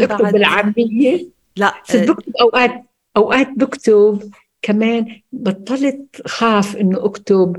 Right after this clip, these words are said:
Speaker 1: الحوار بالعامة، ولهيك بيحكوا، ما بقول لها: "كيف حالك يا عزيزتي؟" بقول لها: "كيفك اليوم؟" <laughs>
Speaker 2: صحيح.
Speaker 1: قلت: "ما بدي،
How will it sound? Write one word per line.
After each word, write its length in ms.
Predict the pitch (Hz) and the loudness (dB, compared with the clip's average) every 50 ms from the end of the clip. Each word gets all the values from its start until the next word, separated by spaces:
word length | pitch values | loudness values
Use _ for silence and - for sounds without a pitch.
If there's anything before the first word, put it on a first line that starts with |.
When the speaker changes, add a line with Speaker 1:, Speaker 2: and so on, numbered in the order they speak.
| - - - - | -10 -16 -12 -10
Speaker 1:
الحوار 560 | 196 - - - 208 190 185 185 185 180 170 165 | -8 -6 -2 0 2 2 4 4 2 2 2 2
بالعامة، 800 | 165 165 160 143 156 165 165 165 165 160 156 156 151 151 - - _ _ _ _ _ - | 0 0 -2 -2 -4 -4 -2 -2 -2 0 0 0 -2 -2 -6 -12 _ _ _ _ _ -2
ولهيك 440 | 233 214 196 220 285 294 294 - | 0 0 2 2 0 0 2 0
بيحكوا، 580 | 220 175 185 202 196 202 196 190 - 165 156 156 - _ _ - - _ _ _ - | 0 0 2 0 0 -2 -4 -8 -6 -6 -6 -6 -8 _ _ -20 -20 _ _ _ 0
ما 100 | 220 240 | 0 2
بقول 360 | 226 247 220 226 220 208 208 | 4 4 4 2 2 0 0
لها: 100 | 202 196 | 0 -2
"كيف 320 | 196 - 226 226 208 220 | 0 0 0 -2 -2 -2
حالك 480 | 196 - - 214 208 196 190 190 - 202 | -6 -6 -4 -2 0 0 -2 -2 -2 -2
يا 180 | 190 185 175 170 | 0 0 0 0
عزيزتي؟" 800 | 151 156 160 151 190 175 156 175 160 165 - 170 160 156 160 165 - | 0 0 0 0 0 0 0 -2 -2 -2 -4 -6 -6 -6 -6 -6 -6
بقول 160 | - 190 190 | -6 -4 -2
لها: 200 | 190 190 196 196 | -2 0 0 0
"كيفك 540 | 190 - - - 269 294 277 277 226 196 - | 0 -2 0 0 2 2 2 0 -2 0 0
اليوم؟" 640 | 196 190 190 190 190 185 185 185 185 190 208 220 254 - - - _ _ _ - | 0 2 2 2 0 0 0 0 0 -2 -2 -4 -4 -8 -12 -14 _ _ _ -6
<laughs> 580 | 330 349 - - 349 320 - - - - - - | -6 -6 -4 -2 -2 -2 -2 -6 -16 -14 -8 -4
Speaker 2:
صحيح. 240 | 240 233 - 240 - | -4 -2 0 0 0
Speaker 1:
قلت: 100 | - 277 | 2 2
"ما 60 | 359 | 2
بدي، 240 | 370 403 302 - | 4 2 2 0